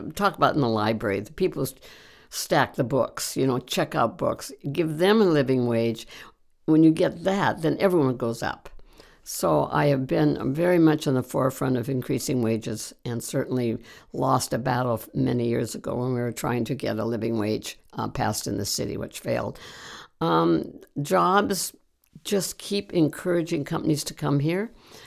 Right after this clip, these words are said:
Uh, you've got to visit with those high-tech companies and talk 'em into, you know, Netflix started here, um, but they had to leave because they couldn't get the right engineers. And somehow, I think that will change 'cause people like living here.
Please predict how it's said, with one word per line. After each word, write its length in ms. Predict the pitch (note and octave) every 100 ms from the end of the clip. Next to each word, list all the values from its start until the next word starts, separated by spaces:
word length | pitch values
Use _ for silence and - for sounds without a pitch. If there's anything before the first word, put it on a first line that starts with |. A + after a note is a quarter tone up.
| - - -
Uh, 280 | D3+ C#3 C3
you've 280 | C3+ C3+ -
got 140 | D3
to 80 | B2+
visit 340 | A#2+ C#3+ D3 -
with 160 | D3
those 180 | D3 C#3
high-tech 460 | D3 C#3+ D3+ C#3+ -
companies 520 | D3 - D#3+ D#3+ D#3+
and 140 | -
talk 260 | - C3+ -
'em 120 | C#3
into, 580 | D3+ D#3 F3 F3 - -
you 120 | - C#3
know, 120 | C3
Netflix 500 | C#3 D#3+ - F3+ -
started 480 | - D#3 F3+ E3+ D3
here, 320 | B2+ D3+ - _ _ _ _ _ _ -
um, 420 | C3 B2+ A#2+ B2+ -
but 180 | D#3 -
they 100 | G3
had 80 |
to 100 | E3+
leave 180 | E3 D#3+
because 320 | D#3 D#3 E3
they 140 | - C3
couldn't 240 | - C#3
get 340 | B2+ B2 - - _
the 120 | - C3+
right 240 | A#2 G#2+
engineers. 840 | A2 G#2+ A2+ G#2 E2 - - - _ _ _ _ -
And 360 | - B2 -
somehow, 600 | - D#3+ D3 C#3 A2+ A2+ - - -
I 140 | E3+
think 480 | D#3+ - A#3+ - -
that 320 | E3+ E3+ -
will 160 | - D3+
change 560 | - E3 D3+ E3+ F#3 -
'cause 160 | C3
people 320 | - D3 B2+
like 240 | A#2 E2+ -
living 280 | B2+ D3 C3+
here. 280 | C#3+ E3+